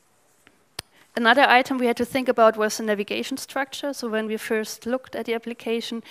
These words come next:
um, there was not really a navigation, but we knew that the application would grow. So we went, um, for a top navi-, navigation. I will show you some examples later, um,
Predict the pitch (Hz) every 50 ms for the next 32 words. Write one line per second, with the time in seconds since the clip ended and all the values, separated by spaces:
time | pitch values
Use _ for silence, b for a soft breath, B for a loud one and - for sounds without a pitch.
0 | B B B B B B B 214 208 214 202 202 202 214 220 220 - 254 247 233
1 | - - 254 233 247 240 233 226 220 208 214 - 214 208 214 240 254 - - 311
2 | 302 302 320 311 _ - 240 226 - - 233 220 220 226 233 247 240 240 220 214
3 | 208 208 214 202 208 - 220 208 - 214 208 208 - - 202 190 185 - - -
4 | 208 196 190 190 180 175 175 - B B B B B B B B B _ - -
5 | 214 208 208 208 - - - - 214 226 247 233 208 220 214 220 233 - - -
6 | - _ _ - _ - 220 214 208 208 - - 208 208 208 202 - - 233 233
7 | - - - - - _ _ 233 233 _ 330 _ _ - 240 233 226 233 220 -
8 | - - 247 233 240 226 233 226 226 269 - - 233 208 202 208 - - 220 208
9 | 208 202 202 - - 214 202 - - - 220 208 208 - 214 208 - - 208 208
10 | 208 - 226 226 B B B B B B B B B - - 208 208 202 202 214